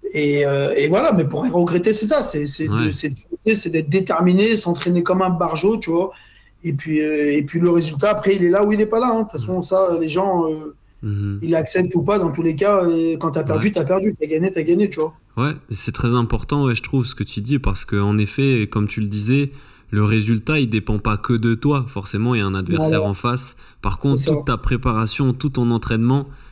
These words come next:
Speaker 2: ça, ça dépend de, que de toi. Et tu sais, tu sais très bien si tu t'es donné à fond pendant cet entraînement-là, pendant cette préparation
Speaker 1: C'est ça.
Speaker 2: ou pas, quoi.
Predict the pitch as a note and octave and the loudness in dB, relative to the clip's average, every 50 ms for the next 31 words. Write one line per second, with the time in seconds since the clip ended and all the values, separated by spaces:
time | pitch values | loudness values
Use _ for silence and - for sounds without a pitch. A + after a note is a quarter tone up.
0 | - - - - C3+ C3+ C3+ B2 G#2+ A2 G#2 - A#2 A2 G#2+ G#2+ A2 G#2+ - - | -18 -8 -4 -2 -2 0 0 0 -2 -2 -2 -2 -2 0 0 0 0 -2 -2 -2
1 | A2 A2 A2+ G#2+ - C#3 C#3+ C#3 C3 A#2 G#2+ - - - - - - B2+ A#2+ A2 | -2 0 -2 0 0 0 0 2 2 0 -2 -4 -8 -12 -6 -2 0 0 0 0
2 | - - - - - - A2 G#2+ - - A#2 A2 A#2+ C3+ C3+ C3 C3+ - - - | -4 -8 -12 -14 -10 -8 -6 -6 -4 -2 -2 0 2 2 2 2 0 -2 -8 -14
3 | - - - G#2+ G#2 G#2 G#2 G#2 G#2+ G2+ G2+ G2+ G2 - - B2 A2+ G#2+ - G2+ | -10 -4 -2 -2 0 0 0 0 0 0 0 -2 -2 -4 -6 -6 -6 -4 -4 -4
4 | G2+ G2 F#2+ G2+ G2 - - G#2 G2 - G#2 G2+ G2+ G2+ G#2 G#2 A2 A2 A2 - | -4 -4 -4 -6 -6 -6 -6 -6 -6 -4 -4 -4 -2 -2 -2 -2 -2 -4 -4 -6
5 | - G2 G2 - - F2 - - G2 - - A2 F#2 F#2+ F#2 F3 E3 - D#3+ E3 | -6 -6 -6 -6 -8 -10 -8 -8 -6 -6 -4 -4 -4 -2 0 0 0 2 2 2
6 | D#3+ D#3+ - G#2+ G2 F#2 E2+ E2+ | 2 2 0 -2 -4 -6 -6 -10